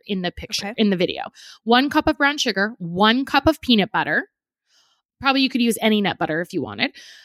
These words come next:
Speaker 1: One large egg, one teaspoon baking soda, half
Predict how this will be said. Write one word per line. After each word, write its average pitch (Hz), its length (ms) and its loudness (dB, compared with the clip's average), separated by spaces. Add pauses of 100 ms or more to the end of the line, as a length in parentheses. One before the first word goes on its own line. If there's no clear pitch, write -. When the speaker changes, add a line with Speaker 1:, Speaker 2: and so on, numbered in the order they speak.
(140)
Speaker 1:
One 254 400 2
large 269 340 -2
egg, 196 380 -2 (640)
one 262 400 2
teaspoon 294 520 2
baking 240 380 2
soda, 233 440 0 (800)
half - 480 -2